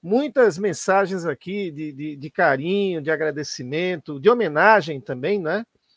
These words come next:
E aí temos aqui uma pergunta provocadora do, eh, Felipe Fernandes. Felipe Fernandes, que vos saúda, né? Eh, deseja boa noite a todos e todas.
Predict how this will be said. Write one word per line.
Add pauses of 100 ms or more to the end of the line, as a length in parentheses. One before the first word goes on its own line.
(540)
E
aí
temos
aqui
uma
pergunta (160)
provocadora (460)
do, (140)
eh,
Felipe
Fernandes. (480)
Felipe
Fernandes,
que
vos
saúda,
né? (320)
Eh,
deseja
boa
noite
a
todos
e
todas.